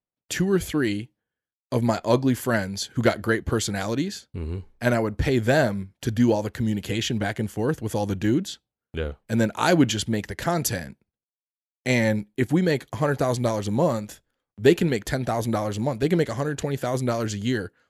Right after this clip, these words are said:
Speaker 1: literally just typing on their phone, messaging back and forth with dudes and pretending to be me, right?
Speaker 2: Yeah.
Speaker 1: And then I'm making the other, well, that's three friends, it'd be thirty thousand out of,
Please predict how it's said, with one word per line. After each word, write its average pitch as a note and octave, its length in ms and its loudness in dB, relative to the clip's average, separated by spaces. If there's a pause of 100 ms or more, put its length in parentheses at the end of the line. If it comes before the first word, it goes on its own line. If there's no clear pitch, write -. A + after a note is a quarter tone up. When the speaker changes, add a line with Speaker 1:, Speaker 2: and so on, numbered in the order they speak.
Speaker 1:
literally C3+ 340 8
just G#2+ 220 -2 (120)
typing C3+ 360 -2
on A#2+ 100 -4
their G#2+ 120 0
phone, G2+ 380 0 (280)
messaging B2 420 2
back A2 220 -2
and G#2+ 100 -2
forth A2 220 -2
with G2 140 -8
dudes A2+ 280 4
and F#2+ 100 -2
pretending A#2+ 400 -2
to G#2+ 80 0
be G#2 120 0
me, A#2 340 -2 (600)
right? A#2+ 280 0 (240)
Speaker 2:
Yeah. D#2+ 240 -2 (140)
Speaker 1:
And B2+ 100 6
then A#2 160 4 (140)
I'm F3 200 2
making C#3 360 2
the A2+ 100 0
other, A#2 480 -2
well, G2+ 120 -12
that's G2+ 220 -10
three A#2 220 -6
friends, A2 380 -8
it'd G2 100 -10
be G2 100 -10
thirty G#2+ 340 -8
thousand G2+ 440 -8
out G2 220 -10
of, G2 180 -8